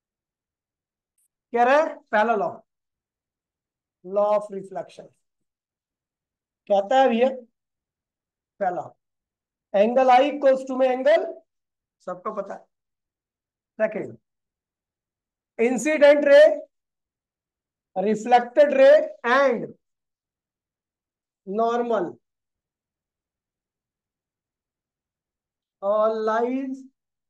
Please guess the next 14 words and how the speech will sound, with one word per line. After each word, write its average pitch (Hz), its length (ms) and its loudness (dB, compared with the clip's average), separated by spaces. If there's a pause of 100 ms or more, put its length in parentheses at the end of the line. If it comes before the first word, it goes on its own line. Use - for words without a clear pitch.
(800)
in 226 300 -10
the 254 160 -6 (2000)
same 262 760 -2
plane। 208 400 -6 (1500)
मतलब 277 360 -6
ये 302 120 -6
जो 302 100 -10
diagram 254 460 -2
देख 277 100 -4
रहे 269 80 -8
हो 294 60 -6
ना, 330 80 -4
ये 320 140 -8
जैसा 254 360 -6